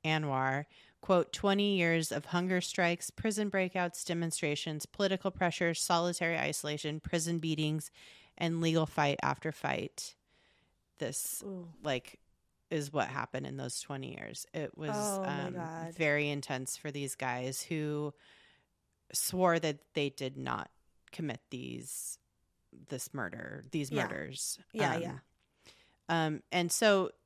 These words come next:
Speaker 1: the Crown's case, that, that's the, you know, government's case against
Speaker 2: Mm.
Speaker 1: Campbell and Steele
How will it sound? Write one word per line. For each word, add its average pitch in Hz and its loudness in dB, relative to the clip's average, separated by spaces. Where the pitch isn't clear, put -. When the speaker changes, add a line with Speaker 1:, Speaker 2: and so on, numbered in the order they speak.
Speaker 1:
the 196 2
Crown's 196 2
case, 156 0
that, 151 -2
that's 147 -4
the, 139 -2
you 160 -6
know, 135 -6
government's 131 -6
case 147 -4
against 151 -6
Speaker 2:
Mm. - -20
Speaker 1:
Campbell 143 2
and 135 -2
Steele 135 0